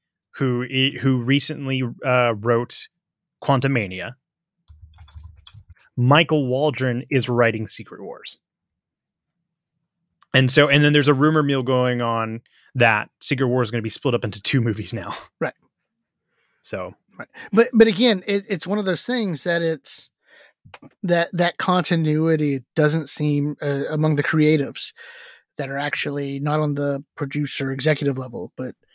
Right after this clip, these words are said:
Speaker 2: you know, actually scripting and planning. 'Cause I'm imagining if they're asking to be, make changes, they also, in writing the next script, have an idea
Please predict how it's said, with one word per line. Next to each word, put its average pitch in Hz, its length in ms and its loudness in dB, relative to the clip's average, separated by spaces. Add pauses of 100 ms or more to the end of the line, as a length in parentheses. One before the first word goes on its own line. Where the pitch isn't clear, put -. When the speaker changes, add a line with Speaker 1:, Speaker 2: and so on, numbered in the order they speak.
(640)
Speaker 2:
you 143 120 -10
know, 117 160 -12
actually 139 680 -10 (920)
scripting 147 540 -8
and 135 120 -12
planning. 143 540 -6 (760)
'Cause 185 120 0
I'm 214 100 4
imagining 196 520 6
if 143 100 -6
they're 175 160 4
asking 160 400 -2
to 147 60 -4
be, 147 240 -4
make 143 220 -10
changes, 135 800 -6 (1600)
they 180 200 4
also, 156 760 4 (100)
in 156 160 0
writing 156 280 0
the 147 80 -2
next 143 180 -6
script, 165 280 0
have 160 320 2
an 143 80 2
idea 135 520 -8